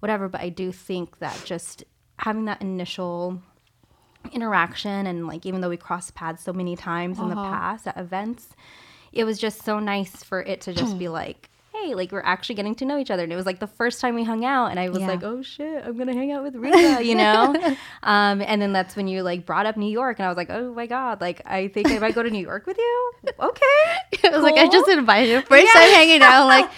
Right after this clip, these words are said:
Speaker 1: <laughs>
Speaker 2: "Hey, you wanna go to New York?" <laughs>
Speaker 1: And I was just like, I was really dwelling on it. I was like, "Did she, like, mean it? Is she just saying that?" But, like, you know, and then, like, a few months later, we went to New York.
Speaker 2: Yeah.
Speaker 1: But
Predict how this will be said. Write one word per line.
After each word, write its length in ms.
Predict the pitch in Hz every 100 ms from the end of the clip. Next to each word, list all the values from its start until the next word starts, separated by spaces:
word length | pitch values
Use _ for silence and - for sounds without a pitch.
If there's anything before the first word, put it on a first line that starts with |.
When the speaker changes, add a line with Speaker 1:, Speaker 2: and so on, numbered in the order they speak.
| -
Speaker 1:
<laughs> 160 | -
Speaker 2:
"Hey, 160 | 427 359
you 80 | 370
wanna 240 | 453 523
go 80 | 480
to 120 | 480
New 220 | 403 381 -
York?" 200 | 381 -
<laughs> 60 | 523 - 605 -
Speaker 1:
And 320 | 262 247 247
I 160 | 208 220
was 160 | 240
just 280 | 226 226 220
like, 360 | 220 202 208 196
I 100 | 202
was 200 | 208 202
really 280 | 196 208 220
dwelling 300 | 202 226 349
on 100 | 277
it. 40 | 180
I 40 |
was 100 | 160
like, 140 | 185 190 _
"Did 100 | -
she, 100 | 190 220
like, 180 | 202
mean 320 | 202 190 214 339
it? 360 | 415 427 415
Is 60 | 254
she 80 | 214
just 180 | 196 190
saying 320 | 190 320 403
that?" 400 | 415 403 403 240
But, 180 | 202 -
like, 300 | 190 180 180
you 100 | 202
know, 200 | 165 170
and 100 | 220
then, 120 | 160 160
like, 200 | 170 180
a 40 |
few 140 | -
months 220 | 160 185 196
later, 200 | 202 156
we 80 |
went 140 | 156 175
to 80 | 175
New 120 | 175
York. 380 | 233 269 - _
Speaker 2:
Yeah. 260 | 247 277 - 180 - - 196
Speaker 1:
But 360 | 196 185 180